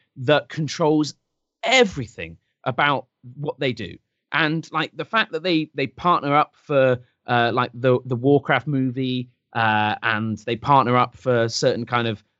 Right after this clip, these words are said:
merchandise. And then what you see is then they do it themselves. Like, the new figurines aren't Slideshow anymore.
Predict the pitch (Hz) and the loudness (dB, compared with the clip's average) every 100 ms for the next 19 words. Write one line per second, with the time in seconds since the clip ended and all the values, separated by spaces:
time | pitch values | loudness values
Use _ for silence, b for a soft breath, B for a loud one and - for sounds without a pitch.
0 | _ 131 139 135 151 139 131 131 147 - | _ 0 4 4 2 2 2 2 0 -4
1 | - _ _ 151 165 170 - 156 - 202 | -12 _ _ 0 2 2 0 -6 -6 -2
2 | 151 - _ _ - 202 190 - 180 151 | -2 -4 _ _ -2 0 2 2 2 2
3 | 135 208 196 - - - _ - 147 165 | -2 0 -2 -2 -14 -18 _ 0 2 2
4 | 170 214 - 202 175 165 208 123 101 147 | 2 0 2 2 4 6 4 2 2 4
5 | 151 - 165 185 185 104 90 82 73 127 | 2 0 0 0 0 -4 -4 -4 -4 -4